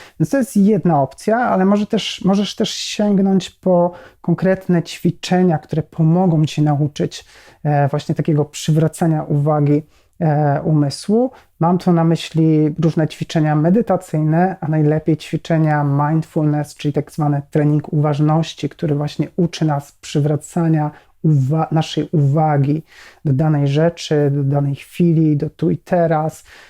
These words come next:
obserwowania własnych emocji, myśli, ale bez ich oceniania. Także jeżeli cię to interesuje, to możesz zerknąć również na promentalnie kropka p l i tam znajdziesz link, znajdziesz też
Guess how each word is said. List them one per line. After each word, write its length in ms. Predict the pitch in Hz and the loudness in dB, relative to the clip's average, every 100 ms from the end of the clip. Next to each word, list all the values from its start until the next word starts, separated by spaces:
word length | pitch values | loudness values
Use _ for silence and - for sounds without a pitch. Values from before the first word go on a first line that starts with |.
| _ | _
obserwowania 920 | 151 - - 151 151 170 165 156 147 | -10 -6 -2 0 2 2 2 2 2
własnych 460 | 143 151 - 170 - | 0 -4 -4 -6 -6
emocji, 800 | - 151 165 170 - - 160 147 | -2 2 2 2 -2 -6 0 2
myśli, 720 | 147 151 165 170 - 156 151 | 2 2 2 -2 -2 0 0
ale 240 | 143 147 147 | -2 -2 0
bez 260 | 139 170 | 0 0
ich 200 | 202 - | -2 -4
oceniania. 840 | 165 - 165 156 151 143 139 139 143 - - - - _ - | -6 -4 0 2 2 2 0 0 -4 -8 -20 -20 -20 _ -4
Także 380 | 147 143 160 | -4 -2 0
jeżeli 260 | 160 185 240 | 2 2 2
cię 120 | 233 | 0
to 100 | 214 | 0
interesuje, 480 | 196 180 180 - 196 | 0 2 -2 0 -2
to 100 | 180 | 0
możesz 300 | 175 170 160 | 0 2 0
zerknąć 560 | 165 170 170 - 160 165 | 2 2 0 0 -2 0
również 480 | 156 175 160 156 | 0 0 0 -2
na 260 | 156 151 151 151 | -2 0 -2 -6
promentalnie 840 | - 165 151 156 170 165 165 165 156 | -4 -2 0 0 0 0 2 2 0
kropka 420 | - 165 - 160 | -2 -6 -4 -6
p 240 | 156 156 | -4 -4
l 340 | - 175 170 151 | -2 0 0 -4
i 40 | |
tam 380 | - 170 180 175 | -2 0 2 2
znajdziesz 520 | 156 165 160 156 147 | 0 0 2 2 2
link, 280 | 156 160 - | 2 2 -2
znajdziesz 400 | - 156 151 - | -4 -2 -2 -4
też 300 | 160 - | -6 -6